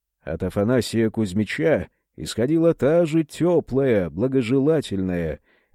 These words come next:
и в то же время непреклонная сила, что и от Георгия. Да и держались эти столь разные люди одинаково, просто и с достоинством.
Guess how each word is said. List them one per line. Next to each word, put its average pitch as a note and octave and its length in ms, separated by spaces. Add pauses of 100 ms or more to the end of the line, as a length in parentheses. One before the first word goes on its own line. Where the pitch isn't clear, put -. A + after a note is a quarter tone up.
(140)
и - 140
в - 100
то F3+ 160
же C#3 160
время D3 400
непреклонная C3+ 920
сила, C3 640 (320)
что D3+ 260
и B2 100
от A#2 120
Георгия. G2+ 800 (540)
Да E2+ 280
и C3+ 140
держались C3+ 720
эти B2+ 220
столь C3+ 380
разные A2 540
люди C#3 420
одинаково, B2+ 840 (560)
просто F3+ 600 (320)
и - 120
с A2+ 80
достоинством. F2+ 920